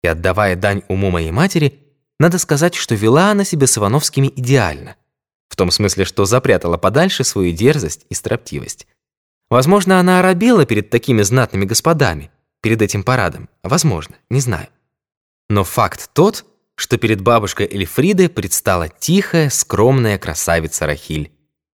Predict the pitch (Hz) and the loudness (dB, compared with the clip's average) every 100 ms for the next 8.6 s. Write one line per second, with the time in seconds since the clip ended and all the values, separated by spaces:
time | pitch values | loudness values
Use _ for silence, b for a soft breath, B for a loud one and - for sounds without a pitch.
0 | _ _ - 92 - 127 107 - 101 107 | _ _ -6 -2 0 0 0 0 0 0
1 | 101 92 92 87 120 190 - 87 76 78 | -2 -2 0 0 -2 -4 -6 -6 -6 -6
2 | 78 82 - 107 85 - 110 226 160 - | -6 -4 -2 -2 -2 -2 2 2 2 -2
3 | 78 - _ _ - 95 107 113 87 90 | -14 -16 _ _ -8 -2 2 2 0 -4
4 | 85 98 107 95 85 90 - 90 95 120 | -2 0 2 2 0 -6 -4 0 0 0
5 | 90 73 73 - - _ _ _ _ _ | -2 -6 -12 -14 -18 _ _ _ _ _
6 | 101 160 202 170 165 156 - 104 101 127 | 0 2 2 0 0 0 -2 -2 0 0
7 | 113 - 110 87 104 120 - 95 87 80 | -2 -2 -2 0 2 2 0 -2 -2 -4
8 | 76 78 76 - - | -6 -6 -6 -8 -16